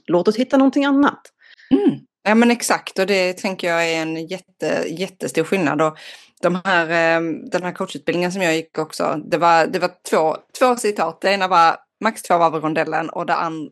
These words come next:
Speaker 2: det andra var när man hade en fråga om någonting. Så sa de alltid så här: "Okej, ehm, gagnar det här klienten?"
Speaker 1: Mm.
Speaker 2: "Gagnar det här klienten?"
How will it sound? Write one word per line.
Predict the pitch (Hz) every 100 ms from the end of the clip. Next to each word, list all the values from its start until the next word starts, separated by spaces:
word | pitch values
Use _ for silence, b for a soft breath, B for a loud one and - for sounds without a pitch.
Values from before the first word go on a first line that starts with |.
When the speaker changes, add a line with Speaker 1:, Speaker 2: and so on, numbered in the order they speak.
| -
Speaker 2:
det | 170
andra | 180 180 165
var | 202 160
när | 156
man | 160
hade | 160 160
en | 160
fråga | 196 185 240 202 160
om | 214
någonting. | 277 180 - - - - b b b b b b
Så | - -
sa | 185 190
de | 170
alltid | 165 165 156
så |
här: | 147
"Okej, | 170 - 165 160 _ _ _ _ 160
ehm, | 151 147 147 147 247 165
gagnar | 196 202 165
det | 175
här | 175
klienten?" | - 151 - - - _ -
Speaker 1:
Mm. | 185 170 _ _ _ _ _ _ 156
Speaker 2:
"Gagnar | 202 202 170
det |
här | 165
klienten?" | 156 151 - -